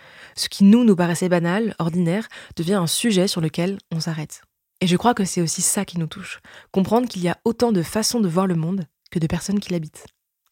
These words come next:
J'aime le regard de Christian Bobin sur la vie lorsqu'il dit que la poétique vient avant l'écriture,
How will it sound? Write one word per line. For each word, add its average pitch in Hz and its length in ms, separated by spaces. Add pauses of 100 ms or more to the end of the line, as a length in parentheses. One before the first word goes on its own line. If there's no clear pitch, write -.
(580)
J'aime 226 200
le 214 80
regard 185 600 (100)
de 190 80
Christian 190 320
Bobin 185 280
sur 214 120
la 165 140
vie 175 220 (440)
lorsqu'il 180 300
dit 226 100
que 185 300 (100)
la 170 140
poétique 208 560
vient 180 340 (520)
avant 202 240
l'écriture, - 640